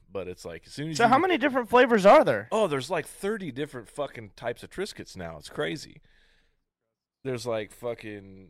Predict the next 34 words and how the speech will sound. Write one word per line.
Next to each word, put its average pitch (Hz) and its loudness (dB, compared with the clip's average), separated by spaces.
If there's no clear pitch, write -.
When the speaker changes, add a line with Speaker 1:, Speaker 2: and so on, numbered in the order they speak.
Speaker 1:
marijuana 117 -2
flavored 139 -6
ones. 135 -10
<laughs> - -2
Speaker 2:
Shut 196 6
up, 123 4
Speaker 1:
No, 156 -4
Speaker 2:
bro. 202 6
Speaker 1:
there's 339 8
not. 117 0
But 143 -4
there's 233 6
Speaker 2:
I 233 12
Speaker 1:
a, - 8
Speaker 2:
was 208 4
like, 180 4
Speaker 1:
there's 220 4
Speaker 2:
"What - -
Speaker 1:
a - 0
Speaker 2:
the 143 6
Speaker 1:
lot 131 6
Speaker 2:
fuck?" 277 8
Speaker 1:
of 202 -8
them. - -4
I 220 0
think 226 -6
there's 202 -6
three 147 -6
or 135 -4
four 131 -6
boxes 120 -2
in, 113 -12
in 117 -10
our, 113 -4